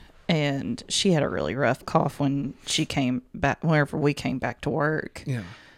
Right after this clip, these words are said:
Speaker 1: And, and she was one that really, you know, took it seriously and
Speaker 2: Yeah.
Speaker 1: everything. And I was like, "Oh my gosh,
Speaker 2: You
Speaker 1: I
Speaker 2: didn't say her
Speaker 1: didn't."
Speaker 2: name?
Speaker 1: No,
Speaker 2: Okay.
Speaker 1: no. I
Speaker 2: Okay.
Speaker 1: said, "Oh my gosh, I can't believe you got it." And, and, but I asked her, I said, "Do you ever feel like,"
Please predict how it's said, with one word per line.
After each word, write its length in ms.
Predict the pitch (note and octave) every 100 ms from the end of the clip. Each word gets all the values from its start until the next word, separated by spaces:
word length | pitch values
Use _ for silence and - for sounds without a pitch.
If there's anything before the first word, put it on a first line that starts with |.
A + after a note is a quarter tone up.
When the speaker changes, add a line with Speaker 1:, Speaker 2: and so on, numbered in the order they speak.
| _ _
Speaker 1:
And, 640 | E3 E3+ D#3 D3+ D3 D3 - D#3 -
and 160 | F3+ E3
she 220 | - E3+
was 300 | E3+ F3 -
one 420 | - E3 D3+ D3+ D#3+
that 200 | C#3+ -
really, 600 | D3+ D#3 D3+ D#3 D3+ D3+ E3
you 100 | E3 C3+
know, 140 | C#3+
took 240 | - E3
it 100 | E3
seriously 640 | - D#3+ D#3 D3+ - D#3+ D#3
and 100 | D#3
Speaker 2:
Yeah. 140 | E3
Speaker 1:
everything. 440 | D#3+ B2 C#3 E3+ D3+ - - - - - _
And 120 | E3+ F3+
I 20 |
was 100 | A#3+
like, 120 | A#3+
"Oh 60 | C4
my 140 | E4
gosh, 140 | D#4+ D#4
Speaker 2:
You 60 |
Speaker 1:
I 20 | E4 A3
Speaker 2:
didn't 40 | A3+
say 60 | C#3
her 80 | A#2
Speaker 1:
didn't." 140 | G#2+
Speaker 2:
name? 220 | - F2 A2
Speaker 1:
No, 320 | F3 A#2 -
Speaker 2:
Okay. 180 | A#2+ G3
Speaker 1:
no. 80 | - F3
I 20 |
Speaker 2:
Okay. 100 | G#3
Speaker 1:
said, 160 | G3+ G3
"Oh 60 |
my 160 | A#3 A#3+
gosh, 360 | A3+ B3 B3
I 40 | -
can't 180 | F#3+ F#3
believe 560 | F#3 G3 G3 - - _ - _ -
you 120 | E3+
got 340 | D3+ D#3+ F3 G#3
it." 240 | A3 G#3
And, 300 | D#3+ D3 D3 - - - - - _
and, 80 | E3+
but 160 | E3+ E3
I 200 | D#3+ F3
asked 160 | E3 -
her, 80 |
I 20 | D#3
said, 180 | - D#3
"Do 80 |
you 160 | D3+ G#3+
ever 120 | A3+
feel 220 | A3+ G#3
like," 160 | G#3